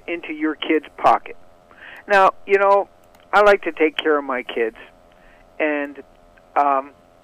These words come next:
maybe if I were Vice President of the United States, I might point my kids in a direction that would enhance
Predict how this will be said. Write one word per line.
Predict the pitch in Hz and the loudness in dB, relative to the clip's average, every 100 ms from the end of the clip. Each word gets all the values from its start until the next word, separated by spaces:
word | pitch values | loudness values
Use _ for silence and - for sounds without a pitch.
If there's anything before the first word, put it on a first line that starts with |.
| _ _ _ - - - - _ | _ _ _ -20 -20 -20 -20 _
maybe | 165 190 214 202 135 127 139 _ _ | -4 0 2 0 -6 -6 -12 _ _
if | 156 | 0
I | 151 156 | 2 2
were | 147 | 2
Vice | 143 143 - | 0 0 -2
President | 165 147 143 | 0 0 -2
of | 135 | -10
the | |
United | 135 135 127 117 - | -6 -4 -6 -8 -6
States, | 123 113 - - - - _ | -4 -4 -6 -20 -20 -20 _
I | 165 | -2
might | 170 156 151 - | 0 -2 -4 -6
point | 196 180 | -8 -6
my | - 143 | -6 -6
kids | - 160 139 | -4 -4 -4
in | 139 | -10
a | 123 | -10
direction | 131 123 147 147 - 123 - - - - _ | -8 0 0 0 -4 -10 -20 -20 -20 -20 _
that | 151 - | -2 0
would | 165 - _ _ _ _ _ _ _ _ _ _ | -2 -4 _ _ _ _ _ _ _ _ _ _
enhance | 240 220 - 202 156 | -8 -8 -4 -2 -4